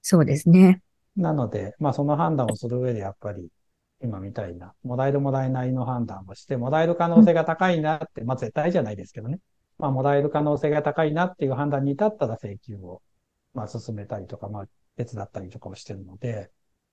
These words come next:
Speaker 1: うんうん。
Speaker 2: やっぱりその判断をする上で、ね、障害状態が、まあ、年金のんで満たしてるかどうかを判断しなきゃいけないんですけど、
Speaker 1: うんうん。
Speaker 2: ただそれが三級なのか二級なのかっていうのを決めるのは初診日なので、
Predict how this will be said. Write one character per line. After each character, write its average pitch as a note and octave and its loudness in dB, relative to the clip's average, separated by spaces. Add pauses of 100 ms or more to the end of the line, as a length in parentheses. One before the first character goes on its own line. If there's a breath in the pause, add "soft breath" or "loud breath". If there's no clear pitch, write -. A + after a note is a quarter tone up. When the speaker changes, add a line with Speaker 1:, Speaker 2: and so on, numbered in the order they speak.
Speaker 1:
う G3 4
ん F3+ 0 (160)
う F#3 -4
ん。 - -12 (540)
Speaker 2:
や D3+ 2
っ D3+ -4
ぱ G3+ 0
り B2 2
そ - -4
の E3 0
判 F3+ 4
断 D3 4
を B2 0
す C3 -6
る C3 0
上 C#3 2
で、 G2 -6 (400)
ね、 D3 0
障 B2+ -2
害 C3+ 2
状 C#3+ 0
態 G#2+ -6
が、 F#2+ -10 (560)
ま A2+ -6
あ、 - -18 (340)
年 A#2+ -4
金 A#2+ -2
の A#2+ -2
ん A2+ -8
で G2+ -8
満 G#2 -10
た B2 -2
し - -10
て - -6
る G2+ -8
か G2+ -10
ど G2+ -8
う F#2+ -14
か G2 -12
を F#2+ -10
判 G2+ -8
断 F#2+ -14
し - -18
な F#2 -16
き - -14
ゃ F#2+ -14
い F#2 -16
け F#2+ -14
な F#2+ -14
い F#2 -14
ん - -14
で F#2 -16
す - -20
け G#2 -12
ど、 G#2 -8
Speaker 1:
う A#3+ 6
ん C4 10
う C4 6
ん。 G#3+ 4
Speaker 2:
た G#3+ 2
だ A3 6
そ A3 6
れ D3 2
が D3+ 4
三 D#3+ 0
級 F#3 4
な D#3+ 4
の A2+ -4
か A2+ -6
二 A2 -8
級 C3+ 0
な A2+ -4
の G2+ -12
か G2+ -10
っ G2 -16
て - -10
い G#2 -8
う G2+ -10
の B2+ -2
を A2 -6
決 A#2+ -6
め A#2+ -2
る B2 -4
の A#2 -4
は G2+ -8
初 A2 -8
診 A#2+ -4
日 G2 -10
な F#2 -18
の - -20
で、 - -8